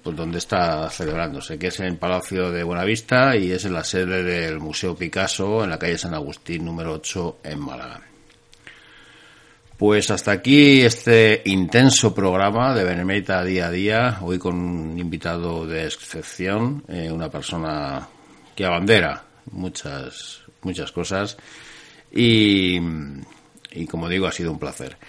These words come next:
Bueno, despedirme de todos, eh, vosotros, desear que la próxima semana estéis ahí escuchándonos y recordar que esto es un programa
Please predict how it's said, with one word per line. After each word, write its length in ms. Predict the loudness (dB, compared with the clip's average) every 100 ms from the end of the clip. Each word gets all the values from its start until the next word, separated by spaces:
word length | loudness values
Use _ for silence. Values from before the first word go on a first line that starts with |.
| -20 -20 -18 -18 -6
Bueno, 280 | 2 2 2 -2
despedirme 540 | -2 2 4 6 8
de 440 | 8 10 10 8 6
todos, 520 | 4 4 4 2 0
eh, 380 | 0 2 2 2
vosotros, 800 | -2 0 0 2 4 4 2 -6 -10 -16 -12
desear 720 | -6 -6 -4 2 6 6 2 -12
que 120 | -10 -8
la 140 | -6
próxima 460 | -6 -6 -4 -4 -4
semana 380 | -4 -2 -2
estéis 340 | -6 -8 -8 -6
ahí 120 | -6
escuchándonos 920 | -6 -8 -4 -4 -2 -2 -2 -4 -12 _ -20 -20 -20 _ -4
y 320 | -2 0 -2
recordar 680 | -6 -8 -6 0 0 0 -6
que 120 | -12
esto 160 | -10 -8
es 80 | -6
un 100 | -6
programa 640 | -4 -4 -4 -2 -4 -6